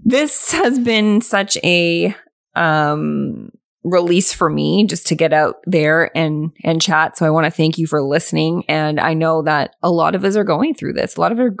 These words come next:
are going through changes, whatever it is, whether it's, you know, a goal that you have in mind that you do have to change your life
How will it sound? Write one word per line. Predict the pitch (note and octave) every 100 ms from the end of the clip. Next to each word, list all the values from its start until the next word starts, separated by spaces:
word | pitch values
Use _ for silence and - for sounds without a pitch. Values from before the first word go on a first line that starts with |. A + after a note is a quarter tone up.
| -
are | E3
going | D3+ C#3+ D#3
through | - D#3 D3
changes, | - D3+ C#3 D#3+
whatever | E3 D#3 F3
it | F3
is, | B2 F2+ - - - -
whether | D#3+ D3+ D3
it's, | D3+ - - -
you | D#3+
know, | D3 C#3+ C#3 -
a | C#3+ C#3+ - _ - - - - - D#3+
goal | F3 E3 F#3
that | E3
you | D#3+
have | F#3 D#3 D#3
in | D3
mind | C#3+ C#3 D3
that | -
you | D#3+
do | D#3 D#3+
have | E3 D#3
to | -
change | - C#3+ D3+
your | D3
life | C#3 B2+ D#3+ - -